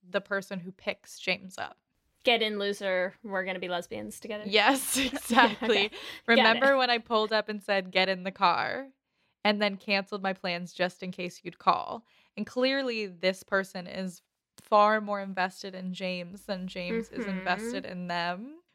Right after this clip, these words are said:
Speaker 1: which is really <laughs> sad.
Speaker 2: Well, but that's also, like, that's so accurate with the lyrics, right? Of, like, "You were never mine," like,
Speaker 1: Mm-hmm.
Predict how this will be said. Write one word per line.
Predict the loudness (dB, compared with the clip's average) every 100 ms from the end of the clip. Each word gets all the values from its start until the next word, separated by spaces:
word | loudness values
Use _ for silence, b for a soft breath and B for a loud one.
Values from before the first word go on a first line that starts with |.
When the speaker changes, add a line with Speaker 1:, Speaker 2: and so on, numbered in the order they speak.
| _
Speaker 1:
which | -6 -4
is | 2
really | 4 4 2
<laughs> |
sad. | 2 2 2 2 4 4 2 _ b
Speaker 2:
Well, | 2 4 4
but | 2 2
that's | 0 2
also, | 0 2 0 2
like, | 2 0 -4
that's | -6 2 2 2 -4
so | 0 2 4 4
accurate | 2 2 0 2
with | 0
the | 2
lyrics, | 2 2 0 0
right? | 0 0
Of, | 0
like, | -2 -2
"You | -4 -2
were | -2
never | -4 -4 -4
mine," | -2 0 0 0 0 0 -2 -2 0
like, | 2 0 0
Speaker 1:
Mm-hmm. | -6 -6 -8